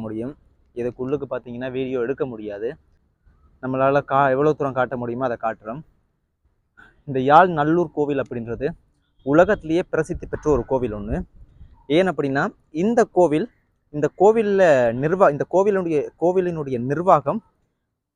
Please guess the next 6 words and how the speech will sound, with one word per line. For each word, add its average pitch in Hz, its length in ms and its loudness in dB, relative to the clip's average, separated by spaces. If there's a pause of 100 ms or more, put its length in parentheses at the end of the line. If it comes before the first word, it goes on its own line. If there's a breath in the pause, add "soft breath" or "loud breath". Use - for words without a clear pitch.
(360)
உலகளாவிய 220 580 6
ரீதியில 165 320 0
பேசப்படுகின்ற 151 600 0
ஒரு 135 140 2
விஷயம் 110 260 -8
ஒண்ணு. 101 140 -14